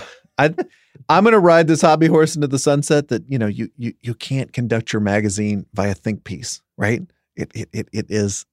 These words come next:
it is a living collection of people. And, you know, if you go all in on this one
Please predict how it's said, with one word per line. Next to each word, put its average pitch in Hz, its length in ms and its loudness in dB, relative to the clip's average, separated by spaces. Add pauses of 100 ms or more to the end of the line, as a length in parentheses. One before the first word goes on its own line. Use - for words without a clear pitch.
it 113 140 -4
is 110 120 -4
a 110 60 2
living 127 560 0
collection 123 500 0
of 107 120 -4
people. - 520 -6
And, 110 440 0
you 117 120 -4
know, 104 200 -2
if 113 240 -2
you 113 320 2 (760)
go 139 240 6
all 156 240 6
in 196 120 6
on 156 140 6
this 139 200 2
one 139 260 4